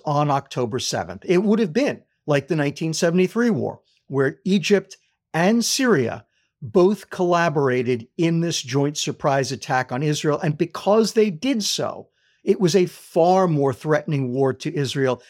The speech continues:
than if either had tried to do it i-, independently. Right? The same thing. If Hezbollah had joined in, I mean, Hezbollah has no capacity to mount a ground offensive at this point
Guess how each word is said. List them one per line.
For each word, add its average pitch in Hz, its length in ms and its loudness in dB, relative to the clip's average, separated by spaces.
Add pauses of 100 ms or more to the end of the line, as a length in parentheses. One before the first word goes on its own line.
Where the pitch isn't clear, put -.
(140)
than 165 80 2
if 151 140 -2 (100)
either 165 340 2
had 156 140 -6
tried 139 340 -2
to 156 80 -8
do 135 260 -2
it 135 160 -2
i-, 139 180 -6 (100)
independently. 123 800 -8 (400)
Right? 127 160 -8
The 156 80 -6
same 185 360 2
thing. 120 280 -4 (260)
If 143 180 -4
Hezbollah 196 760 2
had 170 240 -2
joined 156 420 0
in, 131 320 0
I - 220 -12
mean, 147 100 0
Hezbollah 190 440 0
has 131 200 -2
no 165 220 2
capacity 135 640 -4
to - 100 -10
mount 135 320 -2
a 131 60 -4
ground 127 320 -2
offensive 123 480 -6
at 113 100 -16
this 160 220 0
point - 320 -14